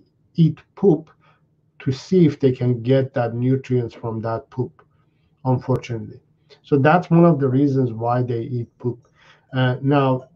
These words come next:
to solve this problem, uh, what I would suggest is, uh, change the diet, um,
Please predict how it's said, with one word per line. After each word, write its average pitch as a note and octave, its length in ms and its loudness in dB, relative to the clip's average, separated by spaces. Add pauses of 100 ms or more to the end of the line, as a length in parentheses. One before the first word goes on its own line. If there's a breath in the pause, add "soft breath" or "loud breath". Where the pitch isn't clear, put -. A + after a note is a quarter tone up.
to C3+ 180 -2 (120)
solve F3+ 460 2
this D#3+ 160 4
problem, C3 760 0 (340)
uh, A#2+ 320 -8 (280)
what C#3+ 140 0
I D3+ 120 2
would C3+ 420 -4
suggest C#3+ 580 -2
is, B2+ 440 2 (120)
uh, A#2+ 260 -2 (120)
change D3 580 2
the C3 100 0
diet, C#3+ 580 0 (920)
um, A#2+ 520 -4